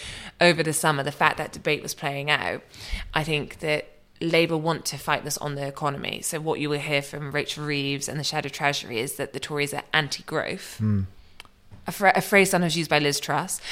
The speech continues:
Speaker 1: anti-growth because their policy is deterring investment. So they will try and argue it, not in terms, I think, of a, a moral argument, so much as trying to make it all about the economy. So the case being, well, you know,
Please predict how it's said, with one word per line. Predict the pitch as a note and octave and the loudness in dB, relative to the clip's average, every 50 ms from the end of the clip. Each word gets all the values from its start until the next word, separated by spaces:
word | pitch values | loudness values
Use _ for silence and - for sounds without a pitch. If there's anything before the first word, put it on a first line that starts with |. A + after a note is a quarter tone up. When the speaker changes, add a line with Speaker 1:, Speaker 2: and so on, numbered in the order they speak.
| - - A#3 G3+ | -6 -6 2 6
Speaker 1:
anti-growth | - F3+ F3+ E3+ F3 D#3 - F3 D#3 D3 C#3+ - | 8 8 8 8 4 0 4 6 6 6 4 2
because | - D3+ - D#3+ D3+ D3 C#3+ - | -2 -4 0 0 0 0 0 -2
their | - - E3+ D3+ | -2 2 2 2
policy | D3 - - F3 D#3+ D#3+ D3+ D#3 - C#3+ C#3+ C#3 C3+ - - - | 2 2 0 2 2 2 2 0 -4 -4 -4 -4 -6 -6 -4 -2
is | C#3+ C#3+ C#3 C#3+ | -2 -2 -2 -2
deterring | - D3+ C#3+ - - D3 C#3 C#3 C#3+ C#3+ | -4 -2 -2 0 2 2 2 2 0 -2
investment. | C#3 C#3 C#3+ D3+ D3 - - - - - - C3 - - - - - - | -4 -2 0 0 0 0 -2 -6 -8 -10 -10 -10 -12 -14 -16 -16 -12 -8
So | - - | -6 4
they | - F3 E3 | 6 6 6
will | E3+ | 6
try | E3 - - F3 F3 F3 | 4 2 2 4 6 8
and | E3+ E3 | 8 8
argue | D#3+ D#3 D#3 D3 - - D3 | 6 4 4 2 0 -2 -2
it, | C#3+ - - | -2 -2 0
not | F3 F#3 G3 F#3+ F#3 - | 2 4 4 4 4 4
in | - D#3+ | 2 -2
terms, | D#3+ - - D#3 C#3+ C#3+ - | -2 -2 -2 -2 -2 -2 -2
I | D3 | -4
think, | D3 D3+ D3+ D3+ | -4 -6 -6 -6
of | D3+ - | -6 -2
a, | D3+ C#3+ C#3+ C#3+ - - | 0 0 0 0 -2 -2
a | - | -2
moral | D3+ D3+ D#3 D#3 D#3 D#3 D3+ D3 C#3+ C#3 C#3 | -2 0 0 2 2 2 2 2 0 -2 -4
argument, | C#3+ F#2+ - - - - - D3 C#3+ - - - - - - - | -6 -8 -8 -10 -10 -10 -8 -8 -8 -8 -10 -12 -12 -14 -14 -10
so | - - - E3 | -6 0 0 2
much | C#3+ D3+ C#3+ - - | 4 4 2 2 2
as | D#3 C#3+ | 0 0
trying | - - D#3 D3+ D3 | 0 2 2 2 2
to | D3 E3 | 2 0
make | D3+ D3 C#3 - | -2 -2 -2 -4
it | - - | -4 -2
all | C#3+ D3+ C#3+ | 0 0 0
about | C3 C#3 C#3 C3+ - | 2 0 -2 -2 -2
the | C#3+ | -2
economy. | C#3 C#3 C#3 C#3 - D3+ C#3+ D3 C#3+ C#3+ C3 C#3 D3 C#3+ - - - - - | -2 -2 -2 -2 -2 -2 -2 -2 -4 -4 -4 -6 -6 -10 -12 -14 -16 -14 -8
So | - - D#3 | 0 0 0
the | C#3+ | 0
case | D3 - D#3 C#3+ C#3+ - | 0 0 0 0 0 0
being, | - D3+ C#3+ C3+ C3 C#3 | 0 0 0 0 -2 -2
well, | D3+ D#3 C#3 C3 C3+ C3+ - - | 2 4 4 4 4 2 -4 -4
you | - E3 D3 | 0 2 2
know, | C#3 C#3 | 2 0